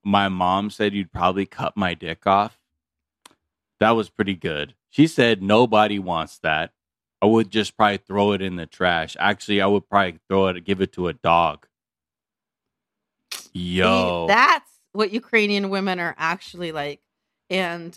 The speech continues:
Speaker 2: occasionally, you know, this
Speaker 1: I
Speaker 2: show
Speaker 1: mean,
Speaker 2: makes
Speaker 1: that's the
Speaker 2: me
Speaker 1: one.
Speaker 2: feel proud
Speaker 1: Yeah.
Speaker 2: to be
Speaker 1: Rip
Speaker 2: represented
Speaker 1: that
Speaker 2: on
Speaker 1: head
Speaker 2: this
Speaker 1: right
Speaker 2: show,
Speaker 1: off.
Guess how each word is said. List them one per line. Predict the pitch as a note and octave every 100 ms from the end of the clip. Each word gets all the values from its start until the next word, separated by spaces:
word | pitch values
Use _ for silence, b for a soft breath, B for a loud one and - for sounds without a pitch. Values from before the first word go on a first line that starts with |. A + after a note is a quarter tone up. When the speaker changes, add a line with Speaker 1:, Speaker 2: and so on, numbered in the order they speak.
| _
Speaker 2:
occasionally, | - A3 A#3+ A#3+ A#3 A3 G#3+
you | G#3+ G3+ F#3
know, | F3+ F3
this | F#3 - G#3+
Speaker 1:
I | G#2+
Speaker 2:
show | E3 E3
Speaker 1:
mean, | F2+
Speaker 2:
makes | - C3+ - - B2 - - -
Speaker 1:
that's | - F#2+ -
the | A#3
Speaker 2:
me | G#3+
Speaker 1:
one. | F3
Speaker 2:
feel | G#3 G3+
proud | - F#3+ F3 D#3 D3 D3+ _ _ _
Speaker 1:
Yeah. | G#2+ G#3
Speaker 2:
to | F3
be | E3 D#3+ D#3 E3+ _ _ _ _ _ _ _ _
Speaker 1:
Rip | G3 G3+
Speaker 2:
represented | C#3+ F#3 D#3 B2+
Speaker 1:
that | -
Speaker 2:
on |
Speaker 1:
head | G#2 G2+
Speaker 2:
this | F#2+
Speaker 1:
right | F#2 F2+
Speaker 2:
show, |
Speaker 1:
off. | E2